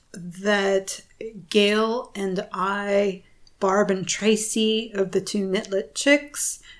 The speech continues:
and we also have a working committee that steps in and helps us out as well. So thank you to everyone on the committee. Thank you especially to Barb and Tracy of the Two Knitlit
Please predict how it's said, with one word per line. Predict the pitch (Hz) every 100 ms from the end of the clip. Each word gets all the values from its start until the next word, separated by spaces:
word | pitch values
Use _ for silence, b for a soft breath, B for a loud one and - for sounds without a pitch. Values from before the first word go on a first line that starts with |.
| b
and | 220 214 208
we | 202
also | - 240
have | 175 220 185 -
a | 190 196 185
working | 185 214 220 220 202 196
committee | - 190 185 185 202 233 285 285 b b _
that | 202 196 - -
steps | - - 208 208 -
in | 208 208 208
and | 220 185 190
helps | 160 208 202 220
us | -
out | 202 196 247 -
as | 185 180
well. | 185 185 190 269 311 B B B
So | - 202
thank | - - 175 185 240 240 -
you | 208 170
to | - 190
everyone | 190 226 214 214 208 208
on | 196
the | 185
committee. | - 202 214 240 214
Thank | 214 208 208
you | 196
especially | 196 190 180 208 190
to | -
Barb | 175 170
and | 185
Tracy | - 220 262 294 294
of | 277
the | 202
Two | 202 214 196
Knitlit | 196 208 - 202 196